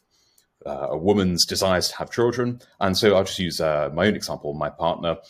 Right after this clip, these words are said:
Um, she's, you know, insanely clever. She was going to do a P H D in neuroscience of aesthetics, and then thought, "Actually, I don't want to work,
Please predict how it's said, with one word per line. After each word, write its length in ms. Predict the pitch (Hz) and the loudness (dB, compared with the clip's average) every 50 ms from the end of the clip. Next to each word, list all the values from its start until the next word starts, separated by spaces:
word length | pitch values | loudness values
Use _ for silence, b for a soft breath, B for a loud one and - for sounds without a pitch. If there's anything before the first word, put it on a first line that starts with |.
| B B B B - | B B B B -6
Um, 260 | 76 76 73 76 73 | -4 -2 -2 -2 -4
she's, 360 | 71 - 82 76 71 - - - | -6 -8 -10 -8 -8 -8 -10 -10
you 120 | 71 69 | -10 -12
know, 40 | 69 69 _ - | -12 -14 _ -10
insanely 400 | 92 85 - - 127 127 113 101 | -8 -2 0 2 2 2 2 2
clever. 320 | 90 - 101 101 101 98 87 | 2 4 4 4 4 2 0
She 160 | - - 82 | 0 -4 -6
was 560 | 76 76 76 - - - - - - - - _ | -6 -6 -2 -2 -2 -2 -2 -8 -20 -20 -14 _
going 220 | - 95 85 87 85 | -2 -2 0 0 -2
to 80 | - | -2
do 120 | - 95 85 | 0 0 0
a 40 | - | 2
P 120 | - 107 | 2 2
H 300 | 95 92 95 - - - | 2 2 2 0 -4 -2
D 260 | 101 95 95 92 90 | 0 0 2 2 2
in 260 | 82 80 76 78 78 | 0 0 -4 -6 -2
neuroscience 720 | 85 104 110 107 101 98 90 - - 95 98 95 82 - | 0 4 6 6 6 4 4 0 -2 -2 -2 -4 -4 -6
of 80 | - - | -8 -8
aesthetics, 600 | - - - - 107 95 - - 101 - - - - 87 B B B B B B | -6 -4 -2 0 0 0 0 -2 -4 -2 -2 -2 -2 -2 B B B B B B
and 280 | 98 95 92 95 98 95 | 0 0 2 2 4 4
then 220 | 95 98 95 95 | 4 2 2 0
thought, 220 | - 104 98 - - | 2 2 2 2 2
"Actually, 320 | 170 - - - 190 180 | 0 0 0 0 0 0
I 80 | - 98 | 0 2
don't 280 | 95 117 120 123 123 | 4 6 6 6 6
want 220 | 101 101 104 - - | 2 0 0 0 -2
to 80 | 92 | -6
work, 520 | 82 85 80 80 80 - - - - - | -2 0 2 2 0 0 -4 -10 -16 -16